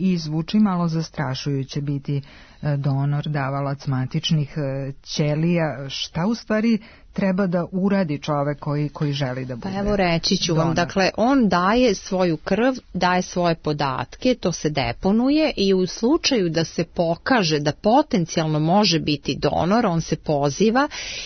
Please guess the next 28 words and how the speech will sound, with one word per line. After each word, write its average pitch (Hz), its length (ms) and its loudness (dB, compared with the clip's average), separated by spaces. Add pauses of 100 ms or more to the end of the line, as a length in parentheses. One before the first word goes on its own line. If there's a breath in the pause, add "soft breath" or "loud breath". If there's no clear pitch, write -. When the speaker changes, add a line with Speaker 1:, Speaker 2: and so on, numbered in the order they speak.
(100)
Speaker 2:
i 190 140 2
ono 220 240 2
što, - 320 0 (300)
koja 247 200 2
je 254 60 2
procedura 190 680 2
kojom 170 240 0
se - 140 -2
on 170 160 0
podvrgava, 147 760 0
s - 140 -6
obzirom 240 420 2
da 180 80 0
se - 160 -4
matične 170 580 0
ćelije 185 520 2
sada, 190 340 0
kažem, 196 360 2
najčešće 202 500 2
uzimaju 170 360 2
iz - 120 -4
periferne 175 640 0
krvi, 269 500 2 (440 loud breath)
daje 185 420 4
se - 200 0
jedan 214 480 4
stimulator, 175 1200 2 (300 loud breath)
e, - 120 -4